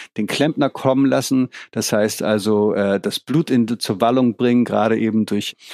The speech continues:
so ein kardiometabolisches Sportprogramm, wo man vielleicht bisschen läuft, bisschen Squats macht, bisschen Aerobic, wo der Körper also in Wallung kommt. Auch dann ist es eigentlich egal, wie die Kalorienbilanz ist.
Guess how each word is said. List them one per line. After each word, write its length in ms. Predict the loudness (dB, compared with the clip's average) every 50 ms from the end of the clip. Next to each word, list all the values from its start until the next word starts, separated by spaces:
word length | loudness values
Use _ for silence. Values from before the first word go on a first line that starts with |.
| -20 -14 _
so 140 | -4 -4 -2
ein 100 | -2 -4
kardiometabolisches 920 | -4 -4 -2 -2 0 0 0 0 0 -2 -2 -4 -4 -2 -2 -2 -2 -4 -6
Sportprogramm, 1000 | -6 -6 -6 -4 0 0 0 0 -2 -2 -4 -2 0 2 2 2 4 2 2 2
wo 100 | 0 -2
man 140 | -2 -2 -4
vielleicht 340 | -4 -4 -4 -4 -4 -4 -6
bisschen 280 | -6 -4 -2 0 2 2
läuft, 580 | 4 4 4 4 4 2 0 -2 -6 -14 -10 -8
bisschen 320 | -8 -6 -4 -4 -4 -4
Squats 440 | -4 -2 0 0 0 0 -2 -2 0
macht, 300 | 0 0 0 -2 -4 -4
bisschen 320 | -6 -4 -2 -2 0 0
Aerobic, 520 | 2 2 2 2 2 4 2 0 0 -2 -10 -18 -18 -18 -10 _
wo 80 | -2 -2
der 120 | 0 -2
Körper 360 | -2 0 -2 -2 0 0 0
also 220 | 0 0 0 0 -2
in 140 | -2 0 0
Wallung 320 | 2 2 2 2 2 0
kommt. 320 | 0 0 0 0 0 0
Auch 200 | 0 0 -2 -2
dann 340 | -2 -2 0 2 2 2 0 -2 -6 -18 -18 -12 _ -6
ist 100 | -4 -2
es 80 | 0
eigentlich 240 | 0 0 0 0 -2
egal, 400 | -2 0 0 2 2 2 2 0
wie 80 | 0 -2
die 120 | -2 -2
Kalorienbilanz 960 | -2 0 0 0 0 2 2 2 2 2 2 2 2 2 2 2 0 0 0
ist. 300 | -2 -2 -2 -2 -6 -8